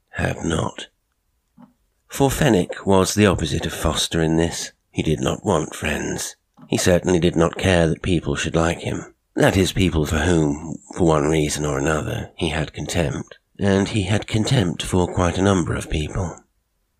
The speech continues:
Fenwick looked at that long, thin, bending back and felt his knees tremble. Soon Foster would turn round, and that high, reedy voice would pipe out something about the books.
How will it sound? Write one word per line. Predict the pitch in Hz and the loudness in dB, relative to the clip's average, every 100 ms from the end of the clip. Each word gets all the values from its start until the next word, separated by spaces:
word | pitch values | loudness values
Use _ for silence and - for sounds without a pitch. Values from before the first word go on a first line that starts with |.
| _ _ _ _ | _ _ _ _
Fenwick | - 104 78 - - - | 0 2 2 -2 -10 -10
looked | 87 90 - - | -2 -2 -2 -10
at | - | -6
that | 85 82 | -4 -2
long, | - 87 80 76 73 | 0 2 2 0 -2
thin, | - 92 78 76 76 | -4 0 0 0 0
bending | 85 78 78 78 76 | 0 0 -2 -4 -2
back | 90 82 - - | -2 -2 -6 -12
and | 78 | -8
felt | - 80 - | -6 -6 -6
his | 80 78 | -8 -2
knees | 87 90 80 71 98 - - - | -2 0 -2 -6 -12 -12 -12 -8
tremble. | - 87 82 78 - - - _ _ _ _ - | -4 -2 -2 -2 -8 -14 -20 _ _ _ _ -10
Soon | - - 143 135 131 | 0 4 6 6 2
Foster | 131 90 87 - | 2 2 2 0
would | 95 92 | 2 0
turn | - 95 95 98 | 2 4 4 4
round, | 92 82 69 65 65 - - _ _ | 4 2 0 -4 -6 -8 -14 _ _
and | - 95 | -2 2
that | 101 98 | 4 2
high, | - - 107 90 85 80 | -2 -2 0 2 0 -2
reedy | 92 92 87 90 | 0 2 2 2
voice | 85 85 80 - | 2 0 0 -4
would | 85 - | -6 -4
pipe | 87 82 80 | -2 0 0
out | 82 82 | -2 -2
something | - 87 78 85 | -4 -4 -2 -2
about | 82 82 85 | 0 0 -2
the | - | -4
books. | 90 85 78 _ - - | 0 0 -2 _ -12 -12